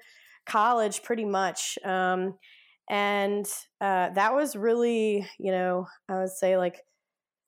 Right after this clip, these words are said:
the first time that I felt, um,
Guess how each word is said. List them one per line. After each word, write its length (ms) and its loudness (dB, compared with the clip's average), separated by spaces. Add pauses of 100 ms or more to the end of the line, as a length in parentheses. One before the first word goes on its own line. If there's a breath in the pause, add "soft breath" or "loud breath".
(120)
the 100 0
first 380 -2
time 400 0
that 140 0
I 480 2 (180 loud breath)
felt, 420 0 (180)
um, 380 -4